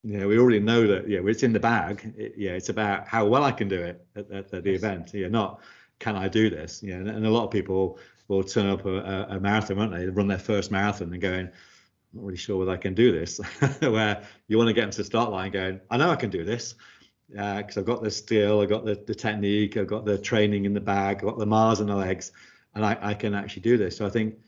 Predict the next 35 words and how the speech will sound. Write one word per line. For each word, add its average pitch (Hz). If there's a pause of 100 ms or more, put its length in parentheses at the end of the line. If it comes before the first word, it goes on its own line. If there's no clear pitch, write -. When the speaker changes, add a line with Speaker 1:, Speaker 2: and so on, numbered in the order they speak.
(500)
Speaker 1:
yeah, 110
we 104
can 120
do 135
that 110
in 104
all 123
aspects, 95
not 104
just 107
in 98
sport, 101
can't 120
we? 87
But 95
in, 98
in 101
all 107
aspects -
of, 98
of 104
business. 98
So 98 (380)
one 123
of 120
the 123
things 117
I've, 107
I've 101
noticed 98
between 98
the 95
military 101
and, 92
uh, 92